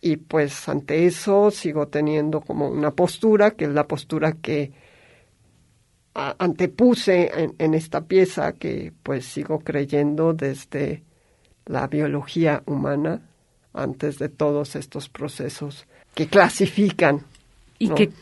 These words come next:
Speaker 2: y que controlan, porque al final esa es la in-, la, la idea, ¿no? Y ahora ya no es solo, digamos, el, el Estado frente a un control de fronteras, sino incluso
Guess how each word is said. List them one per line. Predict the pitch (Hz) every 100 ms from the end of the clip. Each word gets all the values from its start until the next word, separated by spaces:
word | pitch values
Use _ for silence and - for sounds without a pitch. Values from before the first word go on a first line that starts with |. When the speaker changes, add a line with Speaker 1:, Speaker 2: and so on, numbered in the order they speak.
| -
Speaker 2:
y | 202
que | 165 190
controlan, | 175 170 233 330 269 180
porque | 170 165 165 160 156
al | 160
final | 190 185 226 247
esa | 233
es | 220
la | 208
in-, | 185 160 160
la, | 156 151 139 -
la | 151 151
idea, | 156 233 226 151
¿no? | 135 170 254 285
Y | 165 156
ahora | 156 165 175
ya | 180
no | 175
es | 180
solo, | - 185 170 175
digamos, | 165 160 160 165 165 - -
el, | 151 143 -
el | 147 143
Estado | 139 - 175 165 160 165 170 165 - - - -
frente | 165 151
a | 156
un |
control | 170 165 165 151
de | 160
fronteras, | 160 143 139 170 175 170
sino | 165 139 139 _ _
incluso | - 143 - 156 147 170 170